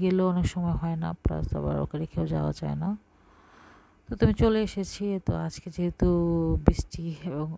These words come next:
rainy day এরকম একটা ব্যাপার, তো বৃষ্টিতে খিচুড়ি খুব ভাল লাগে। তো আজকে আমরা খিচুড়ি রান্না করব, গরুর মাংস রান্না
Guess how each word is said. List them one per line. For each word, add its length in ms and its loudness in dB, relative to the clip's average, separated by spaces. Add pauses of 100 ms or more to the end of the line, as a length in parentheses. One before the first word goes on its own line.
(180)
rainy 540 -4
day 100 -2 (100)
এরকম 280 -4
একটা 120 -8
ব্যাপার, 380 4 (120)
তো 200 -6
বৃষ্টিতে 520 -10
খিচুড়ি 460 -6
খুব 160 2
ভাল 140 8
লাগে। 280 -10
তো 180 -18
আজকে 280 -12
আমরা 200 -8
খিচুড়ি 520 -4
রান্না 340 -2
করব, 220 -8 (340)
গরুর 180 -6
মাংস 240 -6
রান্না 220 -6